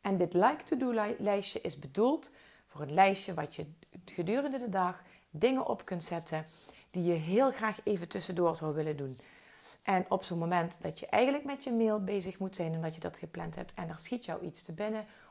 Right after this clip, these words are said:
of je ziet een superleuke uitnodiging, ehm, binnenkomen in je mail, schrijf dat dan op je like to do lijstje in plaats van dat, dat op dat moment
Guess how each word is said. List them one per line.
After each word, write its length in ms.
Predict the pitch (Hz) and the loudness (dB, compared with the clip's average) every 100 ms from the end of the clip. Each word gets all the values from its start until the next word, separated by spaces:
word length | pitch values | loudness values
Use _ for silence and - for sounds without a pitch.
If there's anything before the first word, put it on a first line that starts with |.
| - | -14
of 180 | 165 | -12
je 80 | - | -10
ziet 220 | 156 165 | -12 -12
een 80 | - | -12
superleuke 680 | - - 277 - 175 165 160 | -14 -6 -6 -4 0 0 0
uitnodiging, 720 | - 220 214 202 190 185 180 175 - | 0 0 2 0 -2 -2 -4 -6 -8
ehm, 260 | 180 170 170 165 - - - - | -8 -8 -10 -12 -20 -20 -20 -4
binnenkomen 480 | 190 185 190 185 | -2 -2 -2 -4
in 120 | - 165 | -4 -4
je 80 | |
mail, 260 | 160 156 160 - - - | -4 -4 -6 -10 -20 -16
schrijf 360 | - 170 160 160 | -6 -2 -2 2
dat 180 | 269 269 | 0 2
dan 180 | 208 - | 0 0
op 160 | 170 | -4
je 120 | - | -4
like 400 | 139 139 160 226 | -2 4 4 4
to 120 | - 262 | 0 -2
do 260 | 269 277 - - - | 0 0 -4 -20 0
lijstje 460 | 226 233 220 214 202 - _ | 4 4 2 -6 -8 -12 _
in 120 | 220 | -6
plaats 300 | 202 180 175 | -4 -6 -6
van 140 | - 175 | -6 -4
dat, 160 | 170 180 | -6 -2
dat 320 | - 180 - - | 2 2 0 -8
op 200 | 165 147 | -6 2
dat 260 | 170 208 | 4 4
moment 500 | - 208 190 185 190 | 4 4 4 2 0